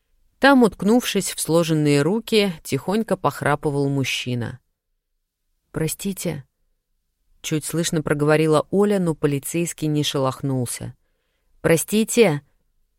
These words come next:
повторила громче, и мужчина наконец-то проснулся. Резко подскочил, задел рукой стоящие на столе папки с документами,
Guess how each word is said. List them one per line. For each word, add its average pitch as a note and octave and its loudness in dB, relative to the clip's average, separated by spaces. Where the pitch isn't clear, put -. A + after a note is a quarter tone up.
повторила F3 2
громче, G#3+ 2
и D#3+ -4
мужчина E3 0
наконец-то F3 0
проснулся. C3+ -4
Резко F#3+ 4
подскочил, G#3 -2
задел D#3 2
рукой F#3 0
стоящие E3 -2
на D#3 -6
столе E3+ -2
папки G#3 -2
с F3 -4
документами, F#3 -2